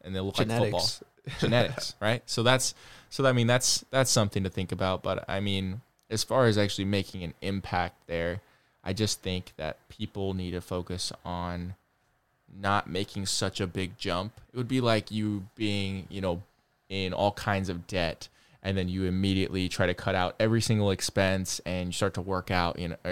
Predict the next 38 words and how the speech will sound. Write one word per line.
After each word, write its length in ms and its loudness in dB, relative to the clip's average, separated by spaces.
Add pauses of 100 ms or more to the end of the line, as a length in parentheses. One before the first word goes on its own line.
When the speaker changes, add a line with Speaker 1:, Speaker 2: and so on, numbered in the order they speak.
(120)
Speaker 1:
or 80 -4
work 460 0
a 60 -6
hundred 260 2
hours 320 4
a 40 -2
week 320 -2
to 120 -4
try 240 0
and 120 -4
just 180 -8 (200)
boost 380 -8
it 80 -6
up. 220 -8 (460)
Probably 280 0
keep 180 -2
it 60 2
up 200 0
for 140 -8
a 40 -6
very 340 2
short 260 -2
period 220 0
of 80 -2
time, 400 -2
and 120 -2
then 280 -4
you're 100 -14
burned 320 -2
out 380 -2
and 260 -6
you're 160 -8
back 280 0
to 100 -8
your 80 -4
old 160 -4
ways. 480 -8
So 320 -4